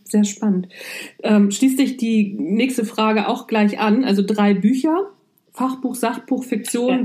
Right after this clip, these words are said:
Speaker 1: was auch immer, oder Filme, die jeder einmal, äh, gesehen beziehungsweise gelesen haben sollte?
Speaker 2: Ähm, dann würde ich natürlich bei Michael Sandel bleiben, Was man für Geld nicht kaufen kann,
Speaker 1: Mhm.
Speaker 2: ist sensationell.
Speaker 1: Ja.
Speaker 2: Ähm,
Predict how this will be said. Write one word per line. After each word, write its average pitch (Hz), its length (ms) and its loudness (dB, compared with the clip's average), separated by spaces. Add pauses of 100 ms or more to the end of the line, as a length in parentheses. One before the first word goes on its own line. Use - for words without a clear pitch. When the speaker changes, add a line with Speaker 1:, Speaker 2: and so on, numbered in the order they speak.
(120)
Speaker 1:
was 220 180 -2
auch 196 140 0
immer, 269 380 -2
oder 226 220 0
Filme, 302 600 2
die 254 180 -4
jeder 269 540 0
einmal, 240 380 -2 (260)
äh, 220 300 -2
gesehen 220 460 0
beziehungsweise 208 440 2
gelesen 196 460 4
haben 156 200 -2
sollte? 151 420 -4 (1900)
Speaker 2:
Ähm, 185 260 0
dann 214 220 -4
würde 247 140 0
ich - 80 -6
natürlich 208 500 -4
bei 175 400 -6
Michael 196 240 -2
Sandel 175 280 0
bleiben, 175 320 0
Was 202 140 -2
man 175 100 0
für - 120 -4
Geld 165 180 -2
nicht - 140 -4
kaufen 165 260 -4
kann, 214 180 2
Speaker 1:
Mhm. 202 60 8
Speaker 2:
ist 202 100 4
sensationell. 175 760 -4 (280)
Speaker 1:
Ja. 196 300 2 (1160)
Speaker 2:
Ähm, 185 960 0